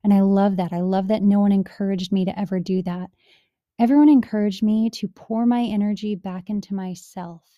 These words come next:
to take care of myself, to make sure that I had what I needed, that if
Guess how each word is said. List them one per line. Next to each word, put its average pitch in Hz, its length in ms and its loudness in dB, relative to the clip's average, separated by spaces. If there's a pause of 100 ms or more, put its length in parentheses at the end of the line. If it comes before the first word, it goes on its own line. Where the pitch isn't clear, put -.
(140)
to 208 100 -16
take 208 220 -12
care 214 280 -10
of 226 120 -10
myself, 190 800 -10 (600)
to 226 100 -6
make 202 220 -2
sure 220 200 -12
that 185 200 -12 (100)
I 226 240 -12
had 220 240 -12
what 190 160 -8
I 185 160 -6
needed, 180 400 -8 (500)
that 190 160 -6
if 185 120 -10